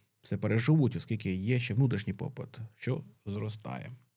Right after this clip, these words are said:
Але існує ще один важливий фактор впливу на нашу економіку — фінансування з Є С. Рецесія вже вдаряє по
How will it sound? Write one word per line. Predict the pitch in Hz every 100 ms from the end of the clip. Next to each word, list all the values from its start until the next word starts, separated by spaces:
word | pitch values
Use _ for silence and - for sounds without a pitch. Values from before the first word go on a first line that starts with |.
| _ _ -
Але | - 202
існує | 170 185 175 156
ще | -
один | 143 127
важливий | 120 120 117
фактор | - 151 147 101
впливу | - 123 117 104
на | 107
нашу | 107 113
економіку — | 107 117 101 95 95
фінансування | 110 104 117 113 110
з | 120
Є | 120 160
С. | -
Рецесія | 110 147 127 113
вже | 110 110 95
вдаряє | 101 107 113 107
по | 117